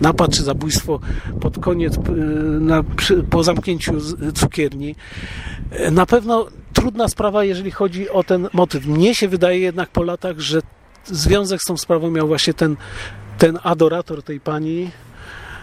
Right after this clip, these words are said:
y, i, i to nie było takie z ciekawości wystąpienie, tylko po prostu ze strachu. Bał się, że po prostu m-,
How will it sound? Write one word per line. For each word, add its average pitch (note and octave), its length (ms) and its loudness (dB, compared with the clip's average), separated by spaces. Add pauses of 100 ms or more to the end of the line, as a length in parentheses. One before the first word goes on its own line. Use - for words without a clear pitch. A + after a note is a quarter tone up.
y, D#3 360 2
i, F3+ 280 2 (400)
i F3+ 100 4
to G3+ 120 6
nie G3 160 2
było F#3 200 4
takie E3 440 0 (420)
z - 220 0
ciekawości F3 680 -2
wystąpienie, D3+ 640 0
tylko F3 220 -2
po E3 100 0
prostu F#3+ 340 -2
ze F#3+ 140 4
strachu. G3+ 520 0
Bał E3+ 260 0
się, F3 160 -4
że E3 120 0
po D#3+ 140 -2
prostu D#3+ 300 0
m-, D#3+ 180 0